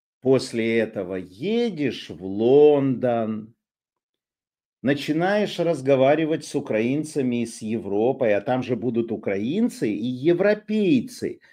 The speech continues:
Значит, можно как-то, например, пункт, вот ты видишь, что ни Европа не хочет признавать Крым российский, а Украина и подавно. Значит, вы ищете какой-то другой вариант,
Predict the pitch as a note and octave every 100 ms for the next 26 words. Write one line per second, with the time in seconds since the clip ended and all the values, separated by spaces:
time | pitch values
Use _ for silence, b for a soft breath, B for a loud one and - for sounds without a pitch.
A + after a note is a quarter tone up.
0 | b _ G#2+ D3+ D3 D3 - A#2 A#2+ D3
1 | F#3+ G3+ C3 C3+ G#2+ D#2 _ _ _ _
2 | _ _ F3+ F3+ F3 - B2+ B2 B2 C3+
3 | D3 D3+ - - _ D#3+ B2+ A2+ - -
4 | G#2+ C3+ - F3 D3 G2+ G2 - - B2+
5 | A2 - _ _ _ _ _ _ _ -
6 | F3+ G#3+ A3+ E3+ C3 A#2 A#2 G#2 G#2+ F#2+
7 | G2+ - F#2+ - - F#2 F2+ G#2 G2 F#2+
8 | - - G2+ G2 G#2+ - G2 - B2+ D3
9 | F3+ G3+ G#3+ A3 G#3+ G#3 G3 C#3+ A#2+ E2+
10 | G2 F2 A#3+ - D3+ D3 G#3 G3+ - F#3
11 | G3 - F3+ G3+ G3 G3 E3 F3 G3 C#3
12 | B2+ D3 D3 B2+ C3+ C3 B2+ A#2+ A2+